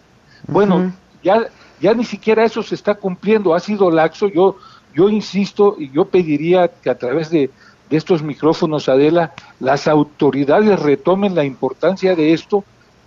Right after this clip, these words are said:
Speaker 1: que la cartilla de vacunación vuelva a ser nuevamente tomada en cuenta, porque es la única manera de asegurar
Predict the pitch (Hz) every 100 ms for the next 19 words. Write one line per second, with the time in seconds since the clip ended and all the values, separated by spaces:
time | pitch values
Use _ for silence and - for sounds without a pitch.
0 | - 143 139 131 160 147 - 180 208 185
1 | 147 135 156 139 - 185 196 185 165 190
2 | 190 - _ _ _ _ - - 160 196
3 | 180 185 196 180 - 143 151 208 202 175
4 | - 160 175 185 - - 143 - 180 202
5 | 180 214 208 180 151 147 180 185 156 127
6 | - 127 139 160 202